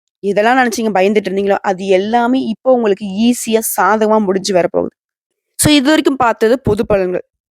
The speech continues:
குறிப்பிட்ட ஒரு பதினைந்து விஷயம் இந்த சனீஸ்வர பகவான் உங்களுக்கு கொடுக்க போறார். முத விஷயம்,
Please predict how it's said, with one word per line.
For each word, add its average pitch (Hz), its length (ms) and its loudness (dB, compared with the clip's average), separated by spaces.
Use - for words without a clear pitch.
குறிப்பிட்ட 269 400 2
ஒரு 277 100 2
பதினைந்து 220 420 2
விஷயம் 226 340 -2
இந்த 202 80 -6
சனீஸ்வர 240 580 2
பகவான் 214 280 2
உங்களுக்கு 214 200 2
கொடுக்க 190 180 0
போறார். - 240 -2
முத 190 240 2
விஷயம், - 320 -4